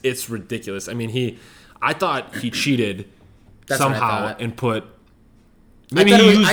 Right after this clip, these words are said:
Speaker 2: I
Speaker 1: maybe, have you heard of the sex wax stuff?
Speaker 2: Yeah.
Speaker 1: It's like the grippy stuff that guys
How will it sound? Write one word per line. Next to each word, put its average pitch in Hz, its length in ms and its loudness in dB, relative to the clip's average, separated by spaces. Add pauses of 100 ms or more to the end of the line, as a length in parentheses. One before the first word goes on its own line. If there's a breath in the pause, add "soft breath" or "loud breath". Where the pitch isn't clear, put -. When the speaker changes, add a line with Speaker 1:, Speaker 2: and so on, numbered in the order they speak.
Speaker 2:
I - 60 -14
Speaker 1:
maybe, 170 420 0
have 165 80 -4
you 170 120 2
heard 202 100 4
of 175 40 2
the 139 80 0
sex - 360 -6
wax 170 260 -4
stuff? 180 380 -6 (160)
Speaker 2:
Yeah. 143 200 -2
Speaker 1:
It's 135 140 -4
like 135 160 -2
the 127 60 -6
grippy 135 340 -4
stuff 139 320 -4
that 123 80 -4
guys 113 400 -6